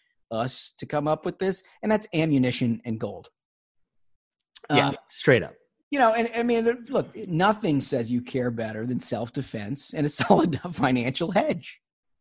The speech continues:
Speaker 1: It, it's, it's especially topical,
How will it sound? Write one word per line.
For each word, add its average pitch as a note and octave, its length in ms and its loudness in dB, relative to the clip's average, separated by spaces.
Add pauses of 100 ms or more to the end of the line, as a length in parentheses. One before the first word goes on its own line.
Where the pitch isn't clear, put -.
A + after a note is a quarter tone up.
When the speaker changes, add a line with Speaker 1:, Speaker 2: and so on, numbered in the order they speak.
(180)
Speaker 1:
It, - 140 0 (500)
it's, - 320 -2 (380)
it's F3+ 200 0
especially F3+ 720 2
topical, - 680 -12